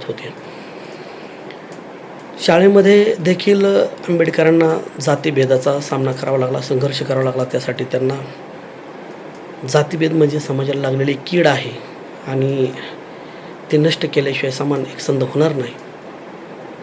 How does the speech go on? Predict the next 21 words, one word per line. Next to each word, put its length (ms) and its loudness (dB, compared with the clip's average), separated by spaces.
असं 160 -4
त्यांचं 240 -2
मत 240 2
होतं. 220 -8
म्हणून 200 4
तर 160 0
म्हटलेलं 360 2
आहे 160 -2
की, 280 0
"शिक्षण 300 -2
हे 60 0
वाघिणीचे 440 -2
दूध 300 0
आहे, 240 -2
जो 80 0
प्राशन 400 0
करील 380 0
तो 60 0
गुरगुरल्याशिवाय 580 0
राहणार 280 2
नाही." 180 -4